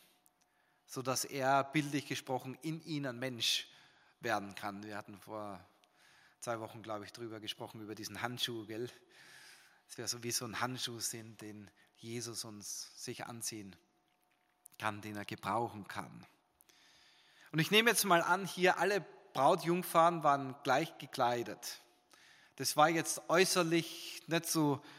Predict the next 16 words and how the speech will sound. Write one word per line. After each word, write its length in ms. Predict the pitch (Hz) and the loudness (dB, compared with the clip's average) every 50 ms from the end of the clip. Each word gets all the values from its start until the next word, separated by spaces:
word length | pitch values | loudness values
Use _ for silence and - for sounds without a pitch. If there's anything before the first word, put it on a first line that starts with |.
| - - - - | -20 -20 -20 -2
sichtbar, 920 | - - - 214 214 - - - - - 143 139 147 160 175 180 170 147 | 0 4 6 6 6 4 0 0 6 8 10 12 12 12 10 10 8 6
wer 220 | 147 151 160 170 170 | 6 8 8 8 8
zu 160 | - 170 165 | 6 0 2
den 320 | 147 151 135 135 131 - | 2 2 2 0 -2 -6
Klugen 600 | - - 175 185 196 220 220 196 214 208 196 190 | 0 2 4 4 4 2 0 -2 -4 -4 -2 0
und 200 | 180 165 151 139 | 0 0 0 0
wer 240 | 160 160 165 170 170 | 6 8 8 8 8
zu 140 | - - 170 | 6 0 0
den 180 | 156 151 139 | 0 0 -2
Törichten 720 | - - 160 156 156 156 160 156 139 - - - 113 104 - - - - - - - - - - - _ _ _ | 0 4 8 8 10 10 8 6 4 0 -6 -8 -10 -10 -10 -14 -20 -20 -20 -20 -20 -20 -20 -20 -20 _ _ _
gehört. 600 | - 127 113 120 120 113 110 104 - - - - - - _ _ _ _ _ _ _ _ _ _ _ _ _ _ _ _ _ _ _ _ _ _ _ _ - _ - | -4 -2 -2 0 -2 -2 -2 -4 -6 -10 -16 -18 -20 -20 _ _ _ _ _ _ _ _ _ _ _ _ _ _ _ _ _ _ _ _ _ _ _ _ -20 _ 2
Der 180 | 165 165 165 | 2 2 4
Unterschied 760 | 202 202 214 226 226 208 180 - - 156 156 175 185 170 - | 2 0 0 4 4 4 6 6 2 2 2 2 0 -2 0
war 680 | 123 120 120 127 135 143 151 147 - - - - - - - _ _ _ _ _ _ _ _ | 2 4 4 6 4 4 2 0 -6 -16 -20 -20 -20 -20 -20 _ _ _ _ _ _ _ _
ihre 260 | - 143 143 139 143 - | -6 -4 -2 -2 -2 -2
Einstellung. 640 | 135 135 135 127 - - - 113 107 101 90 - | -2 -2 0 0 -2 -2 -2 -4 -4 -6 -10 -12